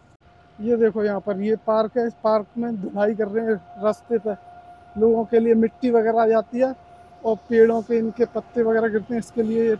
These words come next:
time से आते हैं, पूरे इसको धोते हैं। और अभी सर्दी का माहौल बिल्कुल clearly आप लोग देख सकते हो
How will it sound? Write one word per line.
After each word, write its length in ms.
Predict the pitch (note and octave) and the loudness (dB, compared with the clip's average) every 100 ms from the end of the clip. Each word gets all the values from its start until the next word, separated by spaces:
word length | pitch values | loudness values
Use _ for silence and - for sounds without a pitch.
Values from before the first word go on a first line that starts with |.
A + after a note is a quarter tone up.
| - | -4
time 220 | G#3 G#3+ | -8 -6
से 140 | A#3 | -4
आते 220 | G#3 F#3 | -4 -4
हैं, 100 | B3 C4 - - - - - - | -10 -12 -16 -20 -20 -20 -20 -8
पूरे 220 | A3+ A3+ | 0 2
इसको 260 | A3 - A#3 | 2 2 -4
धोते 340 | G3 F#3 - | -4 -10 -10
हैं। 120 | G3 - - - - - - - | -12 -12 -18 -20 -20 -20 -20 -12
और 140 | A#3 A3+ | -2 0
अभी 320 | G#3+ A#3 C#4 - - - - | 2 2 0 -2 -18 -20 -20
सर्दी 380 | - A3+ G3+ A#3+ | -4 -4 -2 -2
का 140 | A#3+ | 0
माहौल 400 | A#3 A3+ A3 B3 B3+ - G3 | -2 -2 -2 -4 -6 -14 -8
बिल्कुल 300 | A3 A3+ B3+ | -6 -4 -6
clearly 520 | - A#3 B3 A#3+ B3 | -4 0 2 2 2
आप 120 | B3 A3 | 0 0
लोग 140 | A#3+ | -6
देख 260 | F#3+ A3 - | -4 -4 -6
सकते 300 | A#3 - | -20 -6
हो 60 | A#3+ | -4